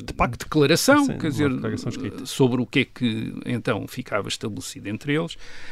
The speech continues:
Speaker 2: E o Dom Manuel, quando olha para o papel que lhe traz,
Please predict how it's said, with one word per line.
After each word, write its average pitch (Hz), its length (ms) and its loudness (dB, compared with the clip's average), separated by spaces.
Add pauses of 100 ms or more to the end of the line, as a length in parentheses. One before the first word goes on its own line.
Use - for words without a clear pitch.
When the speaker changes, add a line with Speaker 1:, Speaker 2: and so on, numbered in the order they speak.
(160)
Speaker 2:
E 175 240 2
o 180 60 2
Dom 180 140 4
Manuel, 175 460 8
quando 151 280 4
olha 156 360 10
para 160 300 8
o 139 80 6
papel 156 480 8
que - 140 -4
lhe 127 80 0
traz, 143 760 2